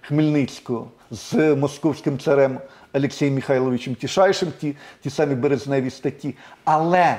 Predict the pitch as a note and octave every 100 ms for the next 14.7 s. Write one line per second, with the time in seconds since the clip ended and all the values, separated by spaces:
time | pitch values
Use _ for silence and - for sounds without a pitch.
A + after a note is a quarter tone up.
0 | - - _ _ _ _ D3 D3 E3 -
1 | - G3 A3 B3 A#3+ A#3+ A#3+ - - E3
2 | - F3+ F#3+ G3+ F#3 G3+ F#3+ - - E3
3 | C#3 C3 - B2+ A#2+ - _ - F#3 F3
4 | E3 E3 E3+ D#3+ C#3 G#3 G#3+ F#3+ F3 D#3
5 | C3+ B2 - _ _ E3 E3 - - A3
6 | - F#3+ F#3 - - - G3+ F3+ F#3 D3+
7 | E3+ E3+ F3 D3 C3+ C#3 C3 C3 B2+ C3
8 | C#3 C3+ C3+ A2+ - - C3+ A2+ G#2 -
9 | _ _ _ - C#3+ D3+ D3+ C#3+ C#3+ -
10 | - D#3 C#3 D3+ D#3+ D#3 D3 - - -
11 | D3 C#3+ C#3+ C#3 C#3 - - D#3+ D#3+ D#3
12 | D#3 D#3+ D3 D3+ D3 C3+ D#3 E3 C3 D3+
13 | F3 C#3 D3+ - - D3 D3 D3 C#3+ C#3+
14 | - - _ C#3 B2+ C3 C3